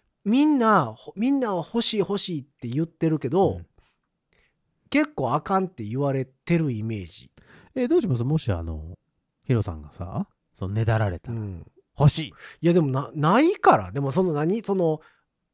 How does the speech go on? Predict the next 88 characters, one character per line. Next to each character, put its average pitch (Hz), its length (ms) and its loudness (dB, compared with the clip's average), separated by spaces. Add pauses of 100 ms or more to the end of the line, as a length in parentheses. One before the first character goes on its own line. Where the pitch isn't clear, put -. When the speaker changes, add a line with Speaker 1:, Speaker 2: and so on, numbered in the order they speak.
(180)
Speaker 1:
僕 240 300 0
は 302 120 8
さ、 302 160 4
だ 160 80 2
か 135 80 -4
ら - 20 -2
あ 127 40 -4
の、 120 240 -8 (220)
関 208 220 2
西 127 160 -4
か 156 100 -10
ら、 240 280 0
Speaker 2:
う 110 40 -6
ん。 87 220 -8 (600)
Speaker 1:
え 110 200 -10
っ - 40 -20
と、 101 200 -10
親 190 180 0
戚 196 300 -4
の 185 120 0
家 180 200 -2
に 147 240 -2
旅 180 140 4
行 269 260 0
感 349 200 0
覚 - 220 -4
で 107 80 -8
行 120 120 -10
っ - 40 -20 (300)
て 139 100 0
る 123 60 0
じ 101 60 -6
ゃ - 20 -14
な 87 80 -10
い - 20 -2
で - 20 -2
す 107 60 0
か。 92 60 -2
Speaker 2:
う - 20 -4
ん。 - 20 -4
う 95 40 -4
ん、 95 40 -4
う - 20 -4
ん、 85 40 -8
う - 20 -8
ん、 - 20 -8
う 85 40 -8
ん、 87 40 -8
う - 20 -10 (300)
ん。 82 140 -12 (140)
Speaker 1:
で、 208 80 0
そ 285 140 2
こ 392 160 2
に 262 220 0 (100)
あ 147 140 0
る 151 160 0
場 147 200 2
合 147 80 2 (160)
と、 165 260 2
Speaker 2:
う - 20 -4
ん。 85 180 -8 (840)
Speaker 1:
な 247 100 2
ん - 20 -4
か 220 80 0 (100)
例 320 120 -2
え 294 60 0
ば 165 140 0
そ 135 100 -2
の、 117 60 -10
Speaker 2:
あ、 120 40 -6
Speaker 1:
名 208 160 4
古 180 120 6
屋 190 60 4
に 226 120 0
住 135 200 -6
ん 95 60 -4
で - 120 0
て、 135 280 0
Speaker 2:
爪 - 0 -
ね。 - 0 -
う 87 80 -6
ん、 - 20 -6
う 80 60 -10
ん、 82 60 -16
う 87 40 -8
ん、 90 60 -6
う - 20 -8
ん。 78 60 -12